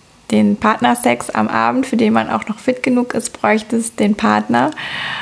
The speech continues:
Und, ähm, sich das auch ehrlich einfach zuzugestehen und zu sagen, gut, also bis hin zu dem Punkt, ich habe Lust auf Sex abends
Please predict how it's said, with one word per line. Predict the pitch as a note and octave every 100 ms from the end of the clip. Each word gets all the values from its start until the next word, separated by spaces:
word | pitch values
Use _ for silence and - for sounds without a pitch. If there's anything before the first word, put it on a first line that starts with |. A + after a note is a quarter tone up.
| - - - _
Und, | A#3+ A#3 A#3 A#3 A#3 A#3 -
ähm, | A#3+ A3+ A3+ A3+ A#3+ - - -
sich | A#3
das | A3+ A#3+
auch | A#3+ A3+
ehrlich | A3+ A3 G#3+
einfach | A3 G#3
zuzugestehen | - - C4 B3+ A#3+ G#3+ - A3
und | G#3+ A3
zu |
sagen, | - A#3 A3
gut, | B3 B3
also | - A3 A3
bis | G#3+ A#3 A#3
hin | - A#3+
zu | A#3
dem | A#3 G#3+
Punkt, | G#3+ A3 A3+
ich | G3+
habe | G3+ G3
Lust | G3+ D4 -
auf | A#3+
Sex | A#3+ B3 A#3+ -
abends | A#3 A#3 A#3 A#3+ A#3+ -